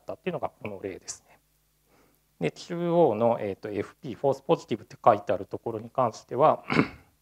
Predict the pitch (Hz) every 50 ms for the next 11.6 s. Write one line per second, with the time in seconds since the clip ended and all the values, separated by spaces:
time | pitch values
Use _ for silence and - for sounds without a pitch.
0 | _ _ _ _ _ _ _ _ _ _ _ _ _ _ _ _ _ - - 110
1 | 135 175 160 135 - - 95 - - 92 - - - 117 101 98 104 101 117 151
2 | - 113 120 - - 151 127 117 107 123 143 123 110 101 - - _ _ _ _
3 | _ - 156 139 123 117 123 131 110 104 - 101 101 - - - - - - -
4 | 143 120 - 95 98 - - - - - 170 143 107 - _ - 95 92 107 -
5 | - 104 - - - 123 - - _ _ _ _ _ - 123 - - 151 147 143
6 | - 151 151 151 151 143 - - 147 110 - - - - _ - 160 165 180 -
7 | - _ _ _ _ _ - 151 135 131 - - 123 131 151 170 185 - - -
8 | 202 160 120 120 107 101 101 98 - - 127 113 120 117 - 120 107 98 98 92
9 | - - 107 - - - - 107 110 - 131 139 135 123 107 104 101 - - _
10 | - 135 123 123 131 143 160 175 175 135 - _ _ _ _ _ _ _ _ -
11 | 131 117 107 104 - _ _ - 101 95 110 127